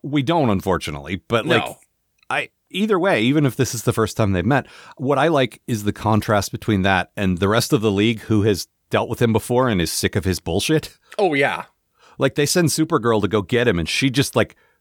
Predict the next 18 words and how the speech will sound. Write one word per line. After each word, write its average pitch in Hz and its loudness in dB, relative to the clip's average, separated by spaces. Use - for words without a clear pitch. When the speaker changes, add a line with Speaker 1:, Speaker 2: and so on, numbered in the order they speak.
Speaker 1:
picks - -2
him 165 0
up 151 0
from 139 -2
an 110 2
interview, 98 2
like 104 2
a, 92 0
a, 95 0
Speaker 2:
Mm-hmm. 107 -6
Speaker 1:
a 107 -2
press 135 -2
interview, 85 0
and 107 0
just - -10
carries 127 0
him, 113 2
like, 101 -2